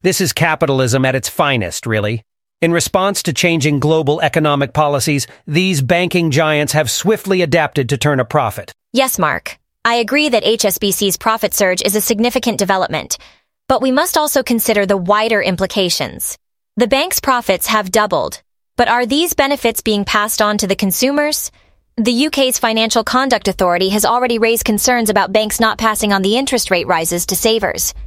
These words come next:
Speaker 1: That's a solid point, Linda. It's not all about the numbers on a balance sheet. We should also be looking at the impact on the average Joe.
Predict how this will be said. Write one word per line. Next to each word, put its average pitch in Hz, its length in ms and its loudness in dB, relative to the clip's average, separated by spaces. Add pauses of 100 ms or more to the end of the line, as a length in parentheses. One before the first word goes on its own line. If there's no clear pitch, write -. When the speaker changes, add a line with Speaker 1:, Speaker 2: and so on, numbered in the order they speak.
(400)
Speaker 1:
That's 170 200 2
a 165 60 2
solid 143 400 0
point, 147 260 0
Linda. 127 320 2 (220)
It's 180 180 0
not 196 160 4
all 190 160 2
about 165 220 0
the 151 80 4
numbers 151 400 2
on 131 100 2
a 123 60 2
balance 139 400 0
sheet. - 320 -4 (400)
We 160 100 2
should 175 160 2
also 190 300 2
be 143 160 0
looking 151 260 2
at 135 80 0
the 143 140 2
impact 143 440 0
on 135 100 2
the 131 120 2
average 127 400 0
Joe. 107 380 -2